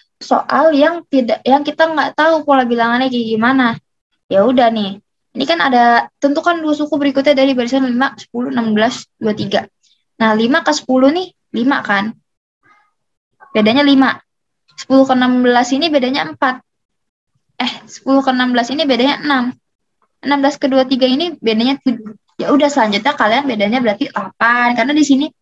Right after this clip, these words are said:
lima ke enam ini bedanya satu. Enam ke tujuh bedanya satu. Berarti tujuh ke selanjutnya beda satu juga. Nah, dua tiga tambah delapan itu tiga satu, tambah sembilan itu empat puluh. Kalau mau ditambahin,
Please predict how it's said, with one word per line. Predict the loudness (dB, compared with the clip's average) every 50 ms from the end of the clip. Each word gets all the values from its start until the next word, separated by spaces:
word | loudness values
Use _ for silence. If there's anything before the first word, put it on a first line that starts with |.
| _ -4
lima | 0 2 2 4 2 0
ke | 0
enam | -2 -2 -4 -6
ini | -6 -6 -2
bedanya | 0 0 0 0 0
satu. | -2 -6 -6 -8 -10 -14 -14 -14 _ _ _ _ _ _
Enam | -8 -6 -6 -4 -4
ke | -4
tujuh | -2 -2 -2 -2 0
bedanya | 0 2 2 2 2
satu. | 2 0 -2 -2 -2 -4 -4 -2
Berarti | -2 0 0 0 0 0
tujuh | 0 -2 -2 -2 -4 -6 -10 _ _ _ _ _ _ _ -4
ke | -2
selanjutnya | -2 2 2 2 2 2 0 -2 -2 0
beda | 0 2 2 2 2 0
satu | 0 -2 -2 0
juga. | 0 0 2 2 2 0 0 -4 _ _ _ _ _ _ _ _ _ _ -4
Nah, | 0 0 0 0 -2 -8 -18 _ _ _ -20 -18 -18 -20 _ _ _ _ _ _ -8
dua | -4 -2 0
tiga | 4 4 4 4 2
tambah | 2 2 2 2
delapan | 2 2 2 0 -2 -2
itu | -4 -4
tiga | -4 -2 0 -2 -2
satu, | -2 -8 -10 -8 -6 -4 -4 -4 -4 -6 -8 _ _ _ _ -4
tambah | -2 0 0 2 2 2 2
sembilan | 0 0 0 0 0 2 2 2 2 0 -2 -4
itu | -6 -8 -6 -6 -6
empat | -4 -2 -2 -4 -4 -4 -2
puluh. | 0 2 2 2
Kalau | 2 0 0 0 0
mau | 0 -2
ditambahin, | 0 0 0 2 4 2 2 2 0